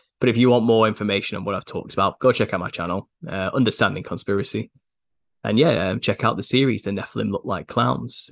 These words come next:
Um, also, I do a weekly live show every, every Sunday, which is a bit mo-, longer and more in depth, where I share,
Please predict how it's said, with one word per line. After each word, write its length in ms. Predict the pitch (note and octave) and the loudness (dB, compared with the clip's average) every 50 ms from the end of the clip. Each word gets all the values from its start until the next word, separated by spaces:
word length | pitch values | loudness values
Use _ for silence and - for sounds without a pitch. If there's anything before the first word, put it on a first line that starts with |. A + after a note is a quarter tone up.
| - - | -12 -8
Um, 480 | - G#2 A2+ A#2 G2+ G2 G2 G2 G2 - | -6 -4 -2 -2 -2 -2 -2 -4 -4 -2
also, 380 | - A2+ B2 A#2+ - - A#2 | 2 4 2 2 4 2 2
I 60 | G#2+ | 2
do 180 | G#2+ A2+ A2+ A2+ | 2 2 2 2
a 40 | G#2+ | 2
weekly 840 | A2 A2+ A#2+ B2+ B2 - - - - B2 A#2 A2+ A2 A2 A2 - _ _ _ _ _ - | 2 2 2 2 2 2 -2 -6 -2 0 0 2 2 0 -2 -4 _ _ _ _ _ -6
live 320 | B2 A#2 A2 A2 A2+ A2 - | 0 2 4 4 2 2 -2
show 300 | - - A#2+ G#2+ G#2 G2 | -2 -2 0 0 0 -2
every, 200 | F2+ - G2 - - - | -4 -6 -10 -12 -10 -10
every 200 | A2 G#2+ A2+ G#2 | -10 -6 -6 -6
Sunday, 500 | - - A#2+ G#2 G2+ G#2 G#2+ A#2 C#3 D3+ _ _ _ _ _ _ | -4 0 0 0 2 2 2 2 0 -2 _ _ _ _ _ _
which 240 | - - - - | -10 -8 -6 -4
is 140 | A2 G#2 G2+ | -2 -2 -2
a 140 | G#2+ G#2+ G2+ | -2 -2 0
bit 180 | A2 B2 - C#3+ | 0 -2 -2 -2
mo-, 140 | C3 - - | -4 -6 -2
longer 560 | B2 A2+ A2 A2+ A2 G#2+ G#2+ A2 A#2+ A#2+ - - _ | 0 0 0 0 0 0 0 -2 -2 -4 -10 -16 _
and 120 | - A2+ A2+ | -8 -6 -2
more 220 | A2+ A2 A2 G2+ | 2 2 2 2
in 140 | G#2 G#2 G#2+ | 0 -2 -4
depth, 500 | - A2 G#2 B2+ - - - - - - - | -4 -2 -2 -4 -6 -10 -20 -20 -20 -14 -8
where 140 | A2+ G2+ G2 | -4 -2 -2
I 80 | G2 | -2
share, 580 | - - - - A2 G#2 G2+ F#2+ F#2+ F#2+ - | -4 -4 -4 -2 0 0 0 0 -2 -4 -6